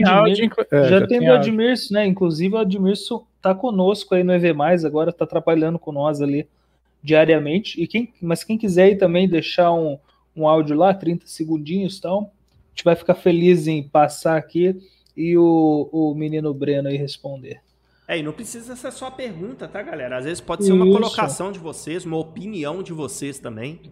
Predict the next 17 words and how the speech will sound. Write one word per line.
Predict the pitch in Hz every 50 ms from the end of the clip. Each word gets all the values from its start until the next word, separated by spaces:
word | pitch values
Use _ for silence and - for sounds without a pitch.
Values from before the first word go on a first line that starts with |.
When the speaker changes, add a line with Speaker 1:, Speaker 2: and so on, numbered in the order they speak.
| _ _ _ _ _ _
Speaker 1:
Do | 170 160
Speaker 3:
Que | -
Speaker 1:
cabelo | - 175 165 147
Speaker 3:
seja | 143 175 202 143 226 220
Speaker 1:
do | 143
Speaker 3:
diversa | 147 131 135 143 147 175 170 165 165
Speaker 1:
Breno. | 180 -
Speaker 3:
da | 165 156 151
nossa | 151 156 160 156 -
aqui, | 147 - - 156 190
mas | 226 233 220 -
que | - 214
pode, | - _ - 170 190 - 214 208 - - _ _ _ _ _ _ _ _
sempre | - - - - 190 233 233 247 220
agrega | 160 147 127 131 143 165 185 196 202
muito. | 180 147 139 151 175 175 - - -
Então, | 120 113 117 - 156 190 233